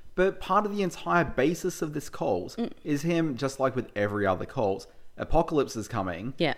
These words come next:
Speaker 1: And then, as with every cult, you reach the certain date which is proposed, and then the date comes and goes, and then people start going, "Wait a second, should we not be, you know,
Speaker 2: Yes.
Speaker 1: facing our, you know, sins and that kind of thing?"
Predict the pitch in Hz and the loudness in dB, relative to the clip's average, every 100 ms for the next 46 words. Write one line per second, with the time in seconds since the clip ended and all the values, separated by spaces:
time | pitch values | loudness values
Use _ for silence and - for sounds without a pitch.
0 | - 139 151 151 143 123 143 139 135 131 | -2 0 4 4 4 4 4 4 6 6
1 | 117 107 - 107 113 110 117 113 117 104 | 6 0 2 2 4 2 2 0 -2 -2
2 | 120 107 101 113 113 107 101 - - 101 | 0 0 2 2 2 0 -6 -8 -8 -4
3 | - 135 82 98 - - - - 113 120 | 2 2 2 -2 -10 -16 -20 -6 0 2
4 | 123 117 123 117 123 127 110 107 143 147 | 4 4 4 2 2 0 0 0 4 4
5 | 95 98 120 113 135 131 123 123 113 120 | 4 0 -2 -2 -2 -2 -2 2 2 4
6 | 113 113 - - - 156 147 - 104 101 | 2 0 -10 -6 4 6 6 2 0 0
7 | 98 - 117 120 104 107 104 - 98 92 | -2 -4 0 2 2 0 0 0 0 0
8 | 90 85 85 92 - 107 87 - - 208 | -2 -4 -8 -10 -10 -6 -6 -6 -6 0
9 | 226 320 453 131 - - - - - 131 | 4 4 2 -2 -4 -10 -10 -10 0 2
10 | 117 113 101 92 87 80 78 90 95 101 | 2 0 2 2 2 0 -2 -4 -6 -6
11 | 98 80 95 - 127 104 90 104 95 90 | -6 -6 -6 -4 -2 -2 -4 -8 -8 -10
12 | 87 95 - 113 104 - 92 | -10 -12 -8 -8 -6 -6 -8